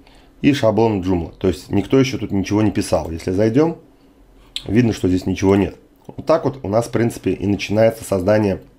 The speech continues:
форума. Здесь есть такой крестик, не, не бойтесь на него кликнуть, это не удалит здесь ничего, это просто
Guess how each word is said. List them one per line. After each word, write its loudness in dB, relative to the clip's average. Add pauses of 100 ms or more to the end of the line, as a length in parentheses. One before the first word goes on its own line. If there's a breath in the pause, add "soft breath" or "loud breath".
(100)
форума. -2 (220)
Здесь 2
есть 2
такой 0
крестик, 2
не, 0
не 2
бойтесь 2
на 2
него 4
кликнуть, 0
это -2
не 2
удалит 2
здесь -10
ничего, 2
это -4
просто -2